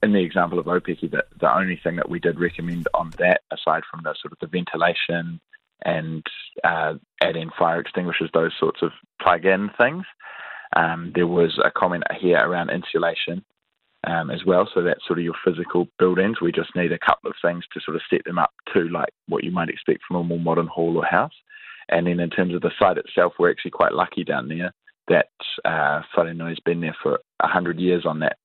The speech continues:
site. So the sort of local knowledge tells us that it really is quite safe from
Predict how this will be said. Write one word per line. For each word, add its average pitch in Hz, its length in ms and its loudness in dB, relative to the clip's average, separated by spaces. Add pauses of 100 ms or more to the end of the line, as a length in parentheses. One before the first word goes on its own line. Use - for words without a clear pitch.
(140)
site. 95 240 4 (180)
So 60 120 0
the - 200 -14
sort 78 140 -4
of 78 60 2
local 78 240 -2
knowledge 73 320 0
tells 78 200 -2
us 78 120 -14
that - 220 -6
it - 100 -4
really 82 240 0
is 80 120 -8 (240)
quite - 220 0 (120)
safe 85 220 0 (160)
from 85 360 0